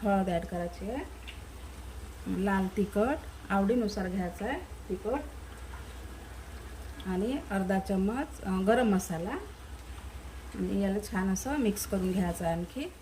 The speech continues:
आता मग तिखट, अं, पण मग छान असं परतून झालेलं आहे. आता यामध्ये, अं, एक टोमॅटो,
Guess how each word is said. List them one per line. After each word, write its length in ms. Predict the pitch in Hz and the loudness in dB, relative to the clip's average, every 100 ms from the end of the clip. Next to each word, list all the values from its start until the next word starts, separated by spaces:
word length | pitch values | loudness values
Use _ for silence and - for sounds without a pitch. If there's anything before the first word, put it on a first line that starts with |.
| - - - 220 | -14 -14 -12 -6
आता 180 | 208 208 | -4 2
मग 360 | 208 202 190 185 - | 4 4 4 2 2
तिखट, 500 | 240 233 226 226 - | 2 6 4 6 8
अं, 140 | 208 | 8
पण 220 | 208 233 233 | 8 4 4
मग 280 | 208 190 | 6 4
छान 340 | 185 - 202 196 | 2 0 2 2
असं 260 | 196 254 | 2 -2
परतून 400 | 269 208 196 202 | 2 4 4 2
झालेलं 380 | 190 208 202 190 | 2 2 0 0
आहे. 400 | 226 339 - - - - - | -2 0 0 0 -4 -8 -4
आता 180 | 202 | 0
यामध्ये, 500 | 196 196 190 202 269 | 2 4 2 2 0
अं, 520 | 302 - - 196 185 185 - | 0 -4 -2 0 0 -2 2
एक 160 | 214 214 | 2 4
टोमॅटो, 420 | 208 196 190 233 | 6 6 4 2